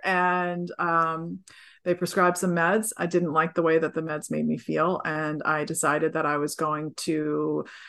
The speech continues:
try something else first. And then, you know, go back to the doctor if, if what I was doing on my own wasn't fitting the bill. So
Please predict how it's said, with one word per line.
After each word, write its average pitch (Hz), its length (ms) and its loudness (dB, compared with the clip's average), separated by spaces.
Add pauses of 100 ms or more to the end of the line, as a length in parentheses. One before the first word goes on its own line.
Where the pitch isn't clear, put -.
(120)
try 180 180 8
something 165 340 2
else 143 300 0
first. - 520 -2 (300)
And 156 520 0
then, 151 560 0 (160)
you 165 120 -2
know, 135 220 -2 (240)
go 170 160 6
back 151 320 4
to 190 100 4
the 170 80 4
doctor 160 460 4
if, - 180 -4
if 160 160 -2
what 160 140 4
I 151 160 4
was 156 160 0
doing 151 240 -2
on 143 100 2
my 139 160 0
own 139 300 0
wasn't 135 400 -2 (580)
fitting 139 220 0
the - 80 -4
bill. - 420 -6
So 170 540 6